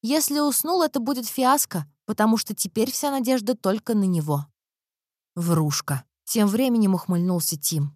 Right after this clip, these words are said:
«Никого у тебя нет, я узнавал». Какой шустрый, самонадеянный болван. Она схватила бутылку со стойки. Надо просто уйти.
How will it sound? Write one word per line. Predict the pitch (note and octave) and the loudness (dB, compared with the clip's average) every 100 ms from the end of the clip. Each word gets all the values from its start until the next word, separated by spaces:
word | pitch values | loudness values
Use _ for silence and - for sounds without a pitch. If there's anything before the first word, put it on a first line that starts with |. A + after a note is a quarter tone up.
| _ | _
«Никого | F3 F3+ G3 F#3+ | -2 2 4 4
у | F#3+ | 4
тебя | - D#3+ E3 | 2 0 2
нет, | D#3+ D3 C#3+ | 2 2 0
я | D#3+ E3 | 0 0
узнавал». | D#3 E3 D3+ C3+ C3 _ _ _ _ _ _ _ | 2 2 2 0 -4 _ _ _ _ _ _ _
Какой | C4+ - C4 | -10 -4 -2
шустрый, | - - F4 - D4 | -2 -4 -6 -6 -4
самонадеянный | B3+ A#3 A#3 A3+ G#3 B3 A#3 | -4 -2 0 0 0 -2 -2
болван. | G3+ G3 F#3+ D#3+ C#3 C3+ _ _ _ _ - | -2 -4 -4 -4 -4 -6 _ _ _ _ -4
Она | E4+ A4 | -2 -2
схватила | - D#4 - E4+ B3 | 0 -2 0 -2 -2
бутылку | G#3+ - B3 G#3 | -4 -4 -6 -4
со | - F3+ | -4 -4
стойки. | - F#3+ - C#3 C3+ _ _ _ - | -2 -4 -4 -8 -12 _ _ _ -6
Надо | D#4+ C#4+ G3+ | 0 0 0
просто | G3+ G#3 - F3+ | 0 0 0 -2
уйти. | F3+ D3+ - F#3 | -4 -4 -4 -4